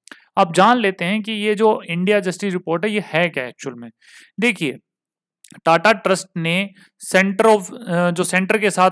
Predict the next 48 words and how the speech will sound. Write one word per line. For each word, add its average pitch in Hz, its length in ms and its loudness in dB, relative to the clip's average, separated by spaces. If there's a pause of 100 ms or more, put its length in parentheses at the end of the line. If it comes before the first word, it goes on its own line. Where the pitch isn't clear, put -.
मिलकर, 185 320 0
सोशल 185 320 -2
जस्टिस, 170 340 -2 (260)
अ, 170 380 2
इनके 190 220 -2
साथ 196 180 4 (100)
मिलकर 185 360 -2 (140)
एक 180 200 -6
इनिशिएटिव 190 580 0
या 208 100 4
कहें 202 260 0
कि 208 160 -6
एक 180 180 -8
पहल 208 240 6
शुरू 165 260 -2
की 151 160 -4
थी। 208 280 -4 (560)
उस 226 220 4
पहल 196 420 4
में 190 340 0 (340)
ये 208 160 6
दो 202 240 4
हज़ार 208 140 6
उन्नीस 202 280 2
में 202 80 0
शुरू 190 240 -2
की 175 140 -4
गई 151 120 -2
थी, 196 240 -12 (300)
और 220 300 2
इस 247 220 0
पहल 190 240 4
में 220 140 2
ये 208 160 2
देखा 185 320 -2
गया 165 160 -2
था 214 100 -4
कि 208 160 -6
कौन 208 300 2
सा 214 140 0
राज्य 180 340 2
जो 160 140 0
है, 220 240 0 (380)
जो 220 160 4
न्याय 196 260 4
प्रदान 185 380 2
करने 180 300 -2
में 226 260 -2